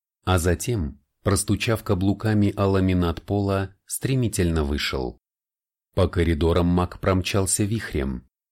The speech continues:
а лифт, как ему показалось, поднимался слишком медленно. Наконец оперативник остановился перед серой дверью кабинета шефа и рывком распахнул ее.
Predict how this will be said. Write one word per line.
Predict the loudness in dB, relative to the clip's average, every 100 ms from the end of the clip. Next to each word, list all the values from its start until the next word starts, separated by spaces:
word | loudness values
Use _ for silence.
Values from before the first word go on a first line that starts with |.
| _ 0
а | 2
лифт, | 2 0 -2
как | -4 0
ему | 2 2 2
показалось, | -2 -2 0 0 0 0 -4 -8 _ _ _ _
поднимался | 0 2 2 0 0 0 0
слишком | 0 -2 0 0
медленно. | 0 0 -2 -2 -4 -4 -8 -10 _ _ _ _ _ _ _ _ _
Наконец | 2 2 2 2 2 0 -2
оперативник | -4 -2 0 0 -2 -2 0 -2 0
остановился | -2 0 0 0 0 0 0 -2 0
перед | 0 0 0
серой | -2 0 0 0
дверью | 0 0 0 0 0
кабинета | -2 0 2 0 -2 -4
шефа | -2 -4 0 0 -2 -8 _ _ _
и | 2 4
рывком | 4 0 -2 0
распахнул | 0 -2 -4 -2 -2 -2
ее. | -2 -4 -4 -6